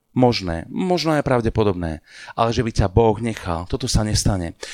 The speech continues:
Pozrime sa spoločne na to, čo hovorí Boh do tvojho života.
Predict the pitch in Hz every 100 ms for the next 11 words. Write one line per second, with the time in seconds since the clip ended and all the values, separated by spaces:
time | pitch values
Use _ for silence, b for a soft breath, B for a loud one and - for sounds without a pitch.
0 | B 165 160 180 - - - 131 - 135
1 | 117 120 139 127 123 113 101 123 127 104
2 | - 110 104 104 104 - 92